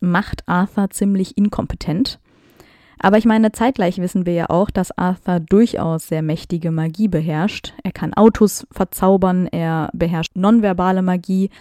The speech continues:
er kann sich, äh, auch gut duellieren und verliert halt auch hauptsächlich nie seine Werte aus den Augen. Äh, auch wenn er hier und da vielleicht mal für einen Gefallen ein Dankeschön annimmt.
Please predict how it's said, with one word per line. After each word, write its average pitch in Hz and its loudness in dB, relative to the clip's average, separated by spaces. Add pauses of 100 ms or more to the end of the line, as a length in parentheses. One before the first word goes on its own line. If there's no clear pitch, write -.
(420)
er 175 0
kann 180 0
sich, 175 -4
äh, 165 0
auch - -2
gut 202 0
duellieren 175 4
und 165 -2 (280)
verliert 202 6
halt 165 -2
auch - -2
hauptsächlich 170 -2
nie 180 0
seine 156 -2
Werte 160 -2
aus 151 -4
den 151 -6
Augen. 160 2 (580)
Äh, 156 -2 (100)
auch - 0
wenn 208 0
er 175 -2
hier 196 4
und 175 0
da 170 -2
vielleicht 175 -4
mal 165 -4
für - -6
einen 170 -2
Gefallen 170 -4
ein 165 -2
Dankeschön 165 -2
annimmt. 165 -2